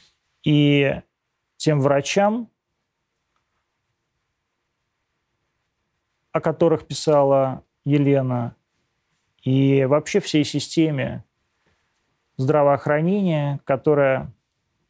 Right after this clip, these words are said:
в тот момент героически, двадцать четыре часа в сутки, самолично погибая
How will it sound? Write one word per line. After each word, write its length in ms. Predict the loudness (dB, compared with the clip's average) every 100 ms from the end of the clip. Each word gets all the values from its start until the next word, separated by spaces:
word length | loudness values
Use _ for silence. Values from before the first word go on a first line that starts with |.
| _ _ _
в 100 | -4
тот 160 | -4 0
момент 680 | 0 2 0 0 -6 -18 _ _ _ _ _ _ _ _
героически, 920 | -2 2 2 2 2 0 -8 -12 -14 -20 _ _ _ _ _ _ _ _ _ _ _ _ _ _ _ -4
двадцать 400 | 2 2 0 -10
четыре 300 | -4 -2 -2
часа 260 | -2 -2
в 80 | -2
сутки, 500 | -4 -6 -6 _ -20 _ _ _ _ _ _ _ _ _ _ _ _ _ _ _ _ _ _ _ _ _ _
самолично 720 | -2 0 2 2 0 0 -2
погибая 960 | -2 0 2 4 4 4 2 0 -6